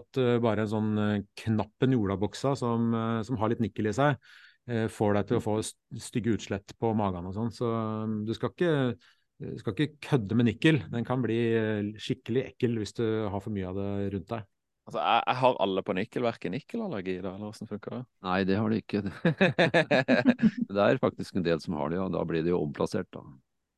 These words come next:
Speaker 1: Ja.
Speaker 2: De jobber på kobberlinja i stedet, da? Eller?
Speaker 3: Ja, det finnes så mange andre jobber som ikke jobber med nikkel, ja, det gjør det.
Speaker 1: Men jeg synes at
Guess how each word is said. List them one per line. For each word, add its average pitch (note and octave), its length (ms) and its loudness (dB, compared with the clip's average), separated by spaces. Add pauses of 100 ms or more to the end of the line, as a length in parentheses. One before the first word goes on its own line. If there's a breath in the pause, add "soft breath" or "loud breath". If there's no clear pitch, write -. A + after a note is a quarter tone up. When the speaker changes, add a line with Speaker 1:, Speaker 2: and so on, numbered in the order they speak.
(160)
Speaker 1:
Ja. G2+ 140 -2 (640)
Speaker 2:
De A2 100 6
jobber G2 260 8
på A2+ 160 6
kobberlinja F#2 400 6
i F2 80 -4
stedet, G#2 240 2
da? - 60 -10 (920)
Eller? F#2+ 260 -6
Speaker 3:
Ja, E2+ 140 -6
det F#2 160 -2
finnes E2+ 200 -8
så G2 60 -6
mange F2 180 -2
andre F2 140 0
jobber F2 220 0
som F#2 240 -2
ikke E2+ 140 0
jobber D#2 180 0
med D#2 120 -6
nikkel, F#2 200 -6
ja, F#2+ 120 -4
det F2 100 -4
gjør E2+ 160 -4
det. D#2+ 40 -14 (200)
Speaker 1:
Men E3 160 8
jeg F#3 100 2
synes F#3 180 4 (160)
at E3 80 0